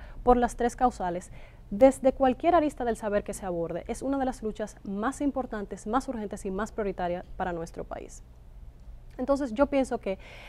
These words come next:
no se le puede obligar a ninguna mujer, a ninguna niña dominicana, a ninguna persona gestante a morir o a parir. Es la persona afectada quien debe decidir por su cuerpo. Entonces, estamos aquí prestando nuestra voz, nuestro cuerpo, por la causa en la que creemos.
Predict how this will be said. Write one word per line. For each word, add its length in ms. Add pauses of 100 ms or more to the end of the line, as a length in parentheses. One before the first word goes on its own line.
(440)
no 180
se 140
le 80
puede 200
obligar 340
a 40
ninguna 360
mujer, 320
a 60
ninguna 420
niña 340
dominicana, 480
a 20
ninguna 280
persona 340
gestante 560 (320)
a 120
morir 420 (500)
o 140
a 80
parir. 320 (400)
Es 160
la 120
persona 360
afectada 600
quien 400
debe 200
decidir 380
por 160
su 140
cuerpo. 260 (160)
Entonces, 440
estamos 360
aquí 320
prestando 480
nuestra 300
voz, 280
nuestro 360
cuerpo, 420
por 160
la 120
causa 420
en 180
la 80
que 140
creemos. 560